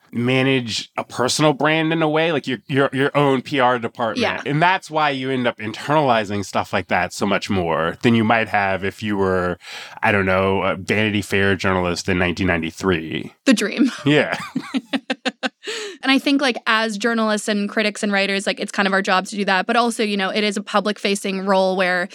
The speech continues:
Speaker 2: you are online, you are accessible for people.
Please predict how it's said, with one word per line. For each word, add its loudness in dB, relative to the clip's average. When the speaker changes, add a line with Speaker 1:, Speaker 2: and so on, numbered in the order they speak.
Speaker 2:
you 4
are 2
online, 0
you -2
are -2
accessible 0
for -2
people. 0